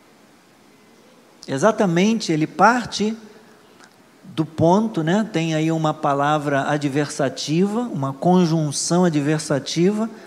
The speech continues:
mas ele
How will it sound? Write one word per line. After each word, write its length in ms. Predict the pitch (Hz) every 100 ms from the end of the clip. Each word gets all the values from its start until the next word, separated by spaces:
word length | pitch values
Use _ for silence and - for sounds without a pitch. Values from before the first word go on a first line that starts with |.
| - -
mas 920 | 135 165 185 226 285 - - - - - - - _ _ _ _ _ _ _ _ _ _ _ - _ -
ele 240 | 127 139